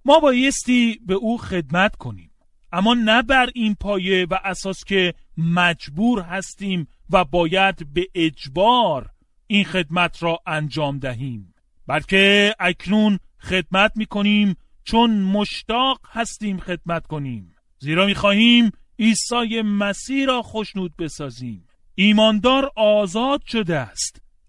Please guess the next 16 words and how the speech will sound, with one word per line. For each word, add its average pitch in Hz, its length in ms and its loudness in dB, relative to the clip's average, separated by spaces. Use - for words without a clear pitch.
اما 262 480 2
حالا 220 640 2
با 208 280 0
محبت 208 1080 0
خود 233 360 -2
را 247 140 4
به 214 160 -4
نجات 202 480 -4
دهندش 202 800 -4
تقدیم 185 460 -6
می‌کند، 131 760 -8
کاری 233 380 4
که 202 320 0
هرگز 214 680 -2
تحت 196 340 -4
شریعت 185 580 0